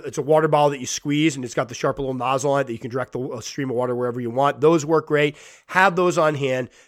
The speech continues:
Check on your slings a couple times a week. Make sure, you know, will they be fine if you leave them alone? Yes. Let's call it as it is. If you leave them alone for a while, they're not gonna probably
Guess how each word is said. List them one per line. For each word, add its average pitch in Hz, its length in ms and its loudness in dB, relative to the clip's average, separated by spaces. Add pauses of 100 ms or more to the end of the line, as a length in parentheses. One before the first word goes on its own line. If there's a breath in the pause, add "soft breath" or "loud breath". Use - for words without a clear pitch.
Check 220 360 2
on 202 160 6
your 185 100 4
slings 170 380 2
a 139 40 -10
couple 151 220 2
times 143 340 -2
a 131 40 -6
week. 131 340 -4
Make 151 280 2
sure, 175 140 -2
you 180 100 -2
know, 170 160 2
will 214 280 10
they 233 140 8
be 208 120 0
fine 196 400 2
if 175 120 -2
you 180 100 -2
leave 180 180 0
them 175 100 0
alone? 160 260 2
Yes. - 500 -10
Let's 139 200 -2
call 139 240 0
it 127 60 -4
as 120 140 -4
it 98 100 -12
is. 64 240 -16
If 110 220 -12
you 135 100 -4
leave 160 220 0
them 190 140 2
alone 180 220 4
for 160 100 -2
a 156 40 0
while, 147 160 4
they're 135 140 -2
not 131 180 -2
gonna 147 140 -4
probably 135 560 -2